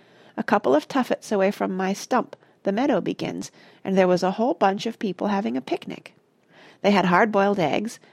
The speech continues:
and cold roast chicken, and roast beef, and a whole lot of other things besides the liverwurst sandwiches which I smelled." Tucker Mouse moaned with pleasure at the thought of all that food.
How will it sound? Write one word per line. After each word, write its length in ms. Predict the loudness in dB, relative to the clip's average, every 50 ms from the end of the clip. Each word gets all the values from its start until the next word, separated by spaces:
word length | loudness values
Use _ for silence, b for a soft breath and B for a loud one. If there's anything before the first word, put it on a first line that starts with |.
| b b
and 100 | -12 -6
cold 260 | -2 0 0 0 2
roast 300 | 2 2 0 0 -4 -6
chicken, 400 | -8 -8 -6 -4 -4 -4 -4 -6 -8
and 120 | -6 -2
roast 260 | 0 0 0 -2 -4
beef, 280 | -4 -2 -2 -2 -4 -8 B B B B B B
and 100 | B -4
a 40 | -2
whole 220 | 2 4 4 6 6
lot 160 | 6 4 2
of 100 | 0 0 2
other 220 | 4 4 4 4
things 380 | 2 0 -4 -6 -6 -8 -10 -6
besides 640 | -6 -6 -4 -2 0 2 2 2 2 0 -2 -2
the 100 | 0 0
liverwurst 500 | 0 2 0 -2 -4 -2 -4 -4 -6 -8
sandwiches 560 | -4 -2 -2 0 0 -2 -2 -4 -8 -8 -8
which 160 | -8 -8 -6
I 100 | -6 -6
smelled." 460 | -6 -8 -8 -8 -8 -8 -10 -12 -18 -20 _ _ _ _ _ _ _ _ _ _ _ _ _ _ _ b b b b b b b b b b b b b b _ _
Tucker 320 | -4 -4 -2 0 0 2
Mouse 360 | 4 4 6 6 6 4 2
moaned 500 | 0 2 2 4 4 2 2 0 -2 0
with 200 | 0 0 0 0
pleasure 400 | -2 2 4 4 4 4 2 -4
at 140 | -4 -6 -6
the 100 | -6 -8
thought 420 | -8 -2 0 0 0 0 0 -4 -6
of 120 | -8 -2
all 300 | 0 4 4 6 4 4
that 260 | 2 0 -2 -2 -2 -6
food. 640 | -12 -14 -4 -2 -2 0 0 -2 -2 -4 -6 -8